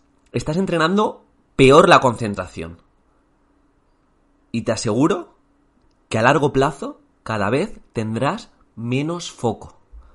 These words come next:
Ponte a hacer una tarea, aguantas veinte minutos, veinte minutos, te levantas luego. Eh, la semana siguiente aguantas veinticinco, veinticinco minutos.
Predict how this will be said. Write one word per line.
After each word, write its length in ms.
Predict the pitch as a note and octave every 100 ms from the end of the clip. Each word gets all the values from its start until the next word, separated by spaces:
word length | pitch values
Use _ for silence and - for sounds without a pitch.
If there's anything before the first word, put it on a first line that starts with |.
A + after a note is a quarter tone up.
| _ _
Ponte 220 | F3+ A3+
a 40 | G#3+
hacer 180 | D#3+ C#3
una 200 | A#2 G#2
tarea, 380 | G2+ A2+ C#3
aguantas 580 | - B2 A#2+ E3+ F#3 D#3+
veinte 240 | C3+ B2 A#2
minutos, 480 | A2+ B2 C3+ C#3
veinte 300 | A2 B2 A2+
minutos, 500 | F#2+ F2+ F2+ - - -
te 120 | A#2+
levantas 460 | A2 A#2+ A2 G2+ F#2
luego. 320 | D#2+ - - _ _ _ _ - - _ _ _ -
Eh, 160 | B2+ B2
la 100 | B2+
semana 240 | C#3+ F3+
siguiente 320 | G3 D#3 B2+
aguantas 320 | A#2 D3 F3+ D3
veinticinco, 720 | C#3 B2+ B2+ G3 G#3 A3+ C#3+
veinticinco 560 | A2+ G#2+ G#2 C#3+ B2
minutos. 460 | G#2 E2+ D#2 -